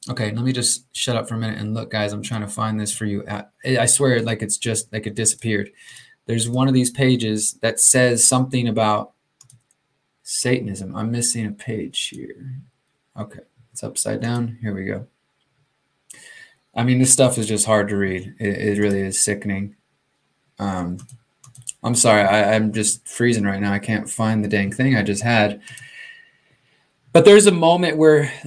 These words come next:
one of the young girls who is being sexually abused in this, um, you know,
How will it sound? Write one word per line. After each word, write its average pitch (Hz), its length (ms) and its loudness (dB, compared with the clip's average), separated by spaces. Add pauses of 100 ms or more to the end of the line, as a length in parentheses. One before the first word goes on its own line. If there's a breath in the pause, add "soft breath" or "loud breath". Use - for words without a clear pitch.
(100)
one 156 260 0
of 160 100 0
the 160 60 2
young 147 240 6
girls 123 400 4
who 127 100 -2
is 120 120 0
being 127 320 4
sexually 127 460 0
abused 113 540 -2
in 117 200 -4
this, 113 380 0
um, 104 500 -4 (1000)
you 127 140 0
know, 107 300 -4